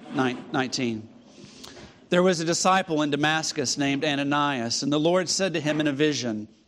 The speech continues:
"Ananias?" "Here I am, Lord," he replied. "Get up and go to the street called Straight," the Lord said to him, "to the house of Judas, and ask for a man from Tarsus named Saul, since he is praying there.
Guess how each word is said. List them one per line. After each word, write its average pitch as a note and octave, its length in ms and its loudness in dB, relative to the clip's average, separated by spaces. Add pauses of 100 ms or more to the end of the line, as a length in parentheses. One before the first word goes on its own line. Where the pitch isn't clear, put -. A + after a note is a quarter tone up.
(100)
"Ananias?" E3+ 840 0 (680)
"Here F3 240 2
I G#3 120 2
am, F#3+ 200 -2
Lord," D#3+ 320 0
he C#3 120 -2
replied. C3+ 440 -4 (840)
"Get F3+ 220 4
up G3+ 240 2
and F3 160 -2
go F#3 180 4
to G3+ 60 2
the G#3 100 0
street F3 440 -2
called D3+ 400 0
Straight," E3 640 -2 (280)
the E3 80 4
Lord D3 300 2
said D3 180 0
to D3 80 2
him, D#3 240 0
"to E3 80 -4
the D#3+ 120 2
house F#3 320 2
of E3+ 200 -2
Judas, D3 480 0
and E3 80 -4
ask F3+ 340 -2
for G#3+ 140 -2
a G#3+ 60 2
man E3 340 -2
from D#3+ 160 -4
Tarsus E3+ 640 0
named D#3 340 -2
Saul, C#3+ 640 0 (460)
since D3+ 220 -2
he D#3+ 100 0
is D#3 120 0
praying D3+ 420 -2
there. G#2+ 300 -6